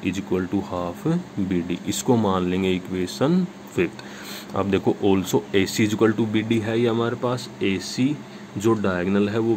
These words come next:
बीडी diagonal के इक्वल होगा, क्योंकि rectangle के दोनों diagonal क्या होते हैं, Equal। Bracket में लिखेंगे diagonals of rectangle, इसको मान लेंगे equation sixth। अब देखो from equation फर्स्ट, सेकंड, फोर्थ, फिफ्थ, सिक्स्थ, फर्स्ट, सेकंड, फोर्थ, फिफ्थ, सिक्स्थ से क्या आ जाएगी,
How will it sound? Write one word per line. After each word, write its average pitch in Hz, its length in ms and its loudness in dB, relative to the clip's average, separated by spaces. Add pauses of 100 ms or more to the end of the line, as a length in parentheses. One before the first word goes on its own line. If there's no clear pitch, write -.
बीडी 95 260 2
diagonal 104 420 2
के 104 120 0
इक्वल 131 340 0
होगा, 131 200 2
क्योंकि 123 280 -2
rectangle 101 560 2
के 107 160 0
दोनों 98 340 2
diagonal 101 340 4
क्या 104 140 2
होते 101 260 2
हैं, 98 100 0
Equal। 151 320 4 (360)
Bracket 98 420 4
में 104 120 6
लिखेंगे 107 420 2
diagonals 92 640 2
of 90 220 -2 (360)
rectangle, 92 680 -2
इसको 123 260 2
मान 98 240 4
लेंगे 92 280 4
equation 95 580 0 (160)
sixth। - 360 -6
अब 101 180 0
देखो 101 240 2 (100)
from 101 280 6
equation 95 400 0 (760)
फर्स्ट, 110 300 4
सेकंड, 101 500 2
फोर्थ, 104 360 4
फिफ्थ, 101 320 0
सिक्स्थ, - 300 -6 (380)
फर्स्ट, 104 200 0
सेकंड, 104 260 2
फोर्थ, 104 260 4
फिफ्थ, 104 220 -4
सिक्स्थ 107 220 -4
से 107 80 0
क्या 104 220 4
आ 104 40 4
जाएगी, 101 400 2